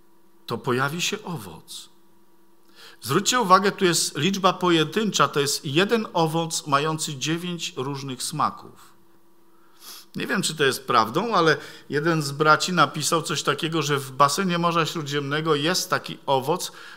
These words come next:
nazywa się Mysterius Delicious, który, jak go ugryziesz za pierwszym razem, ma smak pomarańczy.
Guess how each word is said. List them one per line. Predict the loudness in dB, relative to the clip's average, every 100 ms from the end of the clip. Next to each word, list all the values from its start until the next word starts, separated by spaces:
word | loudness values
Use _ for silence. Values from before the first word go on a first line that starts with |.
| -4
nazywa | -2 0 2 2
się | 2 -2 -2
Mysterius | -4 -2 -2 0 0 0 -4 -4
Delicious, | 0 0 0 -6 -8 -10 -12 -14 -20 -20 -20 -20 -20 -20 -20 -20 -20 -20 -20 -20 -20 -20 -20 -20 -20 -20 -20 -20 -20 -20 -20 -6
który, | 0 2 2 -4 -16 -20 -8
jak | -2 0 0
go | -2
ugryziesz | -2 -2 -2 -2 -2 -2
za | -4
pierwszym | -4 -6 -6 -6 -4
razem, | -2 -2 -4 -4
ma | -4
smak | -4 -8 -2 -2 -4 -14 -12
pomarańczy. | -8 -4 -2 -4 -8 -10 -12 -14